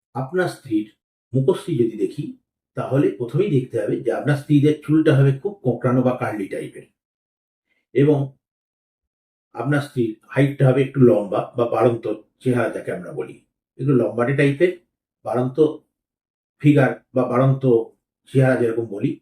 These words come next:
সেই ধরনের চেহারা। মানে, শরীর স্বাস্থ্য যথেষ্ট ভালো, লম্বা হাইট,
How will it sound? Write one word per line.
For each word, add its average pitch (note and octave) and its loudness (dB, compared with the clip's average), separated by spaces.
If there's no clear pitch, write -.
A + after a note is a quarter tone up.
সেই D#3 2
ধরনের A#2 2
চেহারা। A#2 -8
মানে, A#2+ -2
শরীর A#2+ -2
স্বাস্থ্য - -10
যথেষ্ট C3+ -4
ভালো, B2 2
লম্বা F#2+ -10
হাইট, - 0